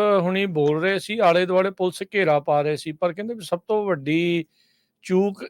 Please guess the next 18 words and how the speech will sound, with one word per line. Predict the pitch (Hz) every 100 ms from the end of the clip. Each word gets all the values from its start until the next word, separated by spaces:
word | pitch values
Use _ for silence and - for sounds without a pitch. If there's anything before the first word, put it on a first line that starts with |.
| -
ਇਹ | 202 254
ਹੋਈ | 185 170 143 147 - _ _ -
ਵੀ | 202 247 - _ -
ਇੰਨਾ | 208 233 240
ਪਤਾ | 233 226 226
ਹੋਣ | 202 220 220
ਦੇ | 240
ਬਾਵਜੂਦ | 190 170 180 190 220
ਵੀ, | 214 233
ਵੀ | 226
ਉੱਥੇ | 220 - 202
ਕੋਈ | 202 202 208
ਏਦਾਂ | 190 180 190
ਦਾ |
ਬੰਦਾ | 180 180 175 180
ਹੈਗਾ | 175 170 190 190
ਆ, |
ਨਾ | 175